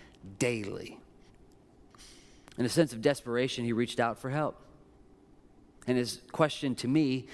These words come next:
that night was simple. "How do I do this?" Having fallen several times to temptation, his question was, perhaps maybe,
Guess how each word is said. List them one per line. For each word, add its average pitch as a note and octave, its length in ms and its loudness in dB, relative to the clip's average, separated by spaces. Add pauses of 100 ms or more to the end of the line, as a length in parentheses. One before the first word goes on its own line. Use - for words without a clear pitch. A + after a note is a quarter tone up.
(220)
that A#2+ 240 2
night G#2+ 320 -4 (480)
was G2 120 -4
simple. F#2+ 520 -2 (1400)
"How D3+ 140 2
do D3 100 2
I B2 60 0
do A2 180 -2
this?" - 460 -8 (2000)
Having C3 460 2
fallen C#3+ 800 2 (140)
several C#3 580 2
times A2 840 -2 (280)
to D3 160 2
temptation, A#2 800 -2 (880)
his B2 160 -2
question C3+ 560 -2
was, G#2+ 480 -2
perhaps B2+ 420 -4
maybe, A2 460 -2